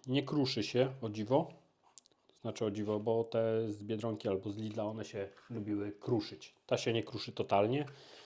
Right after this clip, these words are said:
Spód widać, że jest pieczony nie na żadnych siatkach. Tragedii nie ma. Nie jest ona wielka, bym powiedział.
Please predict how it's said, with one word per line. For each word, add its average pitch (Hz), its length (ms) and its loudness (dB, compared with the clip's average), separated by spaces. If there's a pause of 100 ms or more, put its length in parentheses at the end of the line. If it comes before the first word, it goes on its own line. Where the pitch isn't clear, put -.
(120)
Spód 156 300 6
widać, 123 400 4
że 117 100 4
jest - 400 0 (420)
pieczony 123 420 -2
nie 113 140 -4
na 107 140 -2
żadnych 101 300 -4
siatkach. 180 640 2 (120)
Tragedii 151 420 8
nie 147 120 6
ma. 160 320 6 (800)
Nie 151 200 12
jest 151 140 10
ona 147 200 10
wielka, 113 380 8
bym 101 180 0
powiedział. 131 560 4